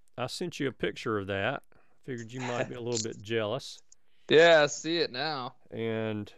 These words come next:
Speaker 2: It's a beautiful
Speaker 1: that was
Speaker 2: call.
Speaker 1: Oh, yeah, yeah.
Speaker 2: The
Speaker 1: It's
Speaker 2: artwork on it is fantastic.
Speaker 1: It really is. It's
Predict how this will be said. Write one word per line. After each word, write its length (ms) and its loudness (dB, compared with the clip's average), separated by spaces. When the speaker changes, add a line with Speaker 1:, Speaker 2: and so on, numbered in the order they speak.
Speaker 2:
It's 80 -20
a 40 -18
beautiful 420 -2
Speaker 1:
that 60 -12
was 60 -6
Speaker 2:
call. 380 -2
Speaker 1:
Oh, 200 2
yeah, 320 -4
yeah. 260 -6
Speaker 2:
The 160 -8
Speaker 1:
It's 280 -2
Speaker 2:
artwork 280 -10
on 180 -10
it 120 -12
is 320 -16
fantastic. 760 -4
Speaker 1:
It 220 0
really 480 0
is. 240 -4
It's 420 -8